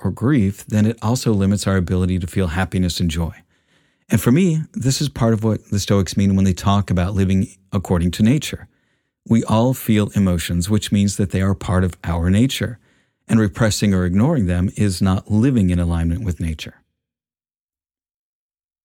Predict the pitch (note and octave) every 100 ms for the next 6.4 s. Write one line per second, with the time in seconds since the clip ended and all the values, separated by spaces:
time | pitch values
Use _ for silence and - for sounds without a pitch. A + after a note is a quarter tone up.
0 | _ _ _ _ _ _ _ _ _ _
1 | - A2 G#2+ C#3 C#3 A#2 A2+ G#2 G#2 F#2+
2 | D#2 E2 - - _ _ _ - G2 G2
3 | F#2 G#2 G2+ G2 F#2+ F#2 F#2 F#2 - F#2
4 | F2 - F#2 E2+ F#2+ F2+ - G2 F#2 E2+
5 | D#2 - _ _ _ _ _ _ - G#2+
6 | F#2 E2+ D2+